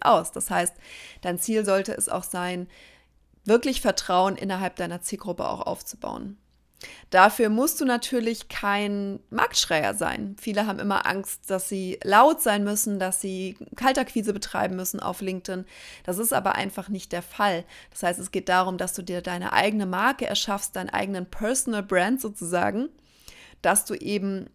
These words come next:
relevante Inhalte mit deinen Wunschkunden teilst und aber eben auch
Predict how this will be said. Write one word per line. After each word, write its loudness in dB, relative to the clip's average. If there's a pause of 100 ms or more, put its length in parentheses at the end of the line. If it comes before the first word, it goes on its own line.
(160)
relevante 6
Inhalte 0
mit -6
deinen -2
Wunschkunden -4
teilst 0 (1040)
und 2
aber 2
eben -2
auch 0